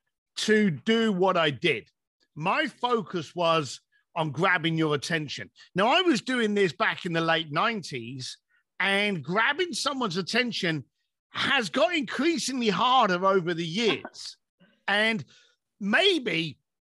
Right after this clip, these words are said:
Speaker 1: you know, back in nineteen ninety, you know, but way back then, um,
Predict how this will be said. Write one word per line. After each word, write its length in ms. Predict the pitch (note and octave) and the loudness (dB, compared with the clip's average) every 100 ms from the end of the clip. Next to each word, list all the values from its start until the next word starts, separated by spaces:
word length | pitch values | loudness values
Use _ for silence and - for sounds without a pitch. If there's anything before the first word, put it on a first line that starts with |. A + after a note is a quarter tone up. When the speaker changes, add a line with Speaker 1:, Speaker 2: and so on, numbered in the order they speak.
| _ _ - - | _ _ -20 -8
Speaker 1:
you 100 | G3+ | -2
know, 120 | G#3+ | 0
back 320 | A3+ A#3+ - | 2 2 0
in 120 | G#3 G#3 | -2 -2
nineteen 440 | A3+ G#3 G3+ G3 | -2 -2 -4 -2
ninety, 640 | G3+ B3+ A3+ F#3 D3+ B2+ - _ _ | -2 -2 -4 -2 -2 -4 -12 _ _
you 80 | G3 | -4
know, 180 | F#3+ C#3+ - | -2 -4 -6
but 180 | F#3+ G3+ | -4 -2
way 240 | E3+ A3 G#3+ | 0 2 2
back 320 | E3+ F3 C#3 | 2 0 0
then, 400 | D#3+ G3 D3+ A2 _ _ | -2 0 -2 -8 _ _
um, 380 | F#3+ G3+ G#3+ D#3 | 2 2 2 -4